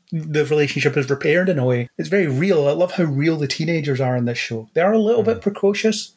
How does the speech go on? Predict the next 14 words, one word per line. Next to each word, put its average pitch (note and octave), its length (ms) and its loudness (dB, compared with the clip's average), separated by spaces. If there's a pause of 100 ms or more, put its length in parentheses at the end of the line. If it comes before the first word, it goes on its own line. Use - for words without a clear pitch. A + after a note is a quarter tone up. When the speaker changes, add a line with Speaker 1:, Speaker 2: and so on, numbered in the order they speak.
Speaker 1:
but - 320 0 (240)
they're C#3+ 160 2
very C3 220 2
real A#2+ 260 -2
as B2+ 120 -6
well. - 260 -12
Speaker 2:
It's C3+ 320 0
that C#3 200 0
thing C3+ 220 0
of G#2 140 0
the G#2 60 -2
sibling B2 460 0
argument A2 560 0
where A2+ 400 2